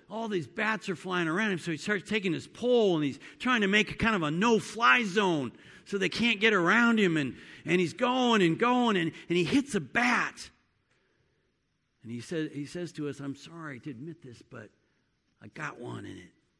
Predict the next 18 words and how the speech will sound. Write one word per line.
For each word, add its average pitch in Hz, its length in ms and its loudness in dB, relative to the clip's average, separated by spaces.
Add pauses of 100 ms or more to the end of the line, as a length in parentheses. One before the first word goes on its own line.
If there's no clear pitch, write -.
(340)
went 131 160 -10
down 139 280 -8
in 113 80 -12
the 107 60 -16
water. 123 520 -20 (1700)
Then 147 140 -6
the 135 60 -8
bat 147 400 -10
surfaced 185 680 -8
and 123 80 -10
started 160 280 -6
coming 156 280 -2
for 202 320 -4
him, 147 100 -2 (140)
so - 120 -8
he 170 60 -4
just 180 220 -6
kept 214 220 0